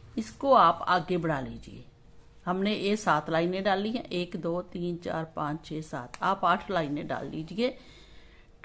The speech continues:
ट्वेंटी टू लाइनें उल्टी उल्टी इस कलर की हैं, इसको ट्वेंटी फ़ोर कर लीजिए। तो ऐसे ही आप आगे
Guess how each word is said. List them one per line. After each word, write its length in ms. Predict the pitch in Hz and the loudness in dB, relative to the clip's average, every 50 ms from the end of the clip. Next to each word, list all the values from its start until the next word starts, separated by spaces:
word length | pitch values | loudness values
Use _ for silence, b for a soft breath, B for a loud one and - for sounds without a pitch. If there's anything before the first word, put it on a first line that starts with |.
| B B B B B B B B B B - | B B B B B B B B B B 2
ट्वेंटी 400 | - 233 247 254 233 233 302 294 | 6 6 8 8 6 6 4 2
टू 560 | 247 - 277 269 277 277 277 277 277 277 277 | 2 2 0 2 2 2 2 2 2 2 4
लाइनें 640 | 277 254 220 196 196 185 190 196 208 208 214 214 214 | 4 6 6 6 4 4 2 2 0 0 0 0 -2
उल्टी 400 | - 208 208 190 175 180 214 208 | 0 0 0 0 2 0 0 0
उल्टी 380 | 208 196 190 170 - 208 202 | 2 0 0 -2 -2 -2 -2
इस 160 | 190 185 - - | -2 -2 -6 -4
कलर 300 | - 214 220 226 220 226 | -2 2 2 2 2 0
की 200 | 226 240 247 254 | 0 -2 -2 0
हैं, 260 | 254 233 127 - - | 0 -2 -2 -4 -4
इसको 340 | - 208 - - - 214 208 | -4 -4 -4 -2 0 0 0
ट्वेंटी 360 | 208 202 196 185 160 208 190 | 2 0 0 0 0 -2 -4
फ़ोर 260 | 190 - 175 165 160 | -4 -2 -2 -4 -2
कर 200 | 160 - 185 175 | -2 -2 -2 -2
लीजिए। 500 | 180 190 196 185 - 202 208 233 320 - - - - - - - - - - - - - - - - - - - - - - - - - - | -2 -2 -4 -4 -4 -6 -4 -4 -6 -8 -10 -18 -20 -20 -20 -20 -20 -20 -20 -20 -20 -20 -20 -20 -20 -20 -20 -20 -20 -20 -20 -20 -16 -8 -6
तो 80 | - | -6
ऐसे 360 | - - 202 208 208 - 277 254 | -2 0 2 2 2 4 4 4
ही 200 | 262 262 240 220 | 4 4 4 4
आप 460 | 190 165 170 170 - - - - - - | 6 6 4 4 2 -2 -8 -4 -2 -2
आगे 560 | 175 175 160 170 170 165 160 156 147 143 | -2 0 0 0 2 2 2 2 0 -4